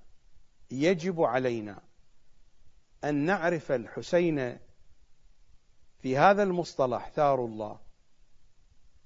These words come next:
يجب علينا أن نعرف الحسين في هذا المصطلح أيضًا الوتر الموتور. يجب علينا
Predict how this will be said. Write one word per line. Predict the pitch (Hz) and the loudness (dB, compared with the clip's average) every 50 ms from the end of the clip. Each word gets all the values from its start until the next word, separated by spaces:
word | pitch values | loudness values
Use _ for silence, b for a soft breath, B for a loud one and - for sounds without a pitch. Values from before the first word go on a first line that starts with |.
| - - | -10 -4
يجب | 135 165 165 151 160 147 147 | -2 -2 -2 -2 -2 0 0
علينا | 131 117 131 135 156 160 156 151 151 143 139 139 - - - - - _ _ - | 2 2 2 2 2 2 2 0 0 -2 -2 -4 -6 -14 -20 -20 -20 _ _ -6
أن | 131 139 | -4 -4
نعرف | 135 131 151 175 165 147 160 156 135 - - | -2 0 -2 -2 -2 -2 -4 -4 -4 -4 -4
الحسين | 127 107 - - 123 - - 160 156 151 147 135 | -4 -4 -6 -10 -10 -4 -2 -2 -2 -2 -4 -6
في | 117 - 120 113 | -6 -6 -4 0
هذا | 139 170 180 170 175 | 2 0 2 2 0
المصطلح | 165 151 156 139 - - 147 143 135 113 - - | -4 -4 -6 -8 -8 -4 -4 -2 -2 -4 -6 -8
أيضًا | - 139 135 123 120 131 123 120 131 - - - - - - _ - - - - - - - - - - - - | -8 -8 -8 -4 -4 -4 -6 -6 -10 -14 -20 -20 -20 -20 -20 _ -20 -20 -20 -20 -20 -20 -20 -20 -20 -12 -4 -4
الوتر | 143 139 131 156 156 151 - 151 147 | -2 -2 -2 -4 -6 -4 -4 -4 -2
الموتور. | 131 127 123 120 117 110 - - 117 - - - - - - _ _ - - - - - - - | -2 -2 -4 -4 -6 -6 -8 -10 -10 -10 -10 -12 -18 -20 -20 _ _ -20 -20 -20 -20 -20 -16 -6
يجب | 147 175 226 226 185 208 190 170 | 2 2 2 4 2 0 -2 -2
علينا | 151 120 127 135 135 131 127 120 117 120 117 113 - | -2 0 0 0 -2 -2 -2 -4 -6 -6 -8 -10 -12